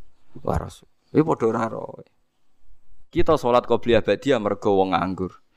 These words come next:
Jangan-jangan kalau kita jadi supir bis, ya berkeputusan ra usah qobliyah badiah. Apalagi ulama itu periwayat sejati, manjen Nabi nate dinyang.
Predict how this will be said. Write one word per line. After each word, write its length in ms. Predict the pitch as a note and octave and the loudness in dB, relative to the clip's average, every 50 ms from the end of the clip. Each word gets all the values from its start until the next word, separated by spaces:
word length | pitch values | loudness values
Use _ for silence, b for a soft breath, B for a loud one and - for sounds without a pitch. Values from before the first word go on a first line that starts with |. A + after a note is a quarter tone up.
| _ _ _ | _ _ _
Jangan-jangan 440 | - G2 G#2 G#2 G2+ A#2 B2+ D3 C#3+ | 0 2 2 2 2 2 2 2 4
kalau 160 | B2 A2+ A2+ | 4 4 4
kita 240 | A2+ A#2 A2 A2+ A2 | 2 0 2 2 2
jadi 220 | - G#2+ F#2+ - G#2 | 2 2 0 0 -2
supir 320 | - A2+ F#2 - G#2+ G#2 | -4 -2 2 2 2 2
bis, 400 | - - - D#3 D#3+ - - _ _ _ _ _ _ _ - _ _ _ _ _ _ _ _ _ _ _ _ _ _ _ _ _ _ _ _ _ _ _ | 2 0 0 0 0 0 -10 _ _ _ _ _ _ _ -20 _ _ _ _ _ _ _ _ _ _ _ _ _ _ _ _ _ _ _ _ _ _ _
ya 160 | - A#2 A#2 - | 4 6 6 6
berkeputusan 640 | - A2 - A2+ G2+ A2 G#2 A#2+ C3 - D3+ B2 | 6 4 2 0 -2 -2 -2 -2 2 4 4 4
ra 120 | - G#2 G#2+ | 4 4 0
usah 200 | - A2 G#2 - | 2 2 2 2
qobliyah 440 | G#2+ - - - G2+ G2+ - D#3+ D3+ - - _ _ _ _ _ _ _ _ _ _ _ _ _ _ _ _ | 2 0 0 0 0 2 2 2 2 0 -12 _ _ _ _ _ _ _ _ _ _ _ _ _ _ _ _
badiah. 560 | - - - - - - - - - _ _ _ _ _ _ _ _ _ _ _ _ _ _ _ _ _ | -2 -2 -2 -2 -2 -18 -20 -20 -20 _ _ _ _ _ _ _ _ _ _ _ _ _ _ _ _ _
Apalagi 560 | - - F2 D#2+ F#2+ F#2+ G2+ G2+ - - E3+ | -4 -4 -2 2 4 4 4 4 2 0 -4
ulama 400 | - G2 G2+ F#2+ F#2 F#2 F#2+ E2+ | -2 0 2 2 2 2 2 0
itu 160 | G2+ A#2 C3+ | 0 0 -2
periwayat 640 | A2 - - A2 G#2 G#2 G2 G2 F#2+ F#2 F#2+ - - | -2 0 0 0 0 0 0 2 2 4 2 2 0
sejati, 480 | - G2 F2+ - F#2 E2+ E2 - - B2 | -4 -10 -6 0 0 0 0 0 0 0
manjen 320 | B2 A2 G2+ G2+ G#2+ G#2+ | 2 2 2 2 2 2
Nabi 240 | G2+ F#2+ F#2 - A#2+ | 2 2 2 2 0
nate 240 | A2 G2+ F#2+ - G2+ | 2 2 2 2 0
dinyang. 480 | - - G2+ F#2+ F#2+ F#2+ F2+ F2+ F2 | -2 -2 -4 -2 -2 -2 -4 -6 -8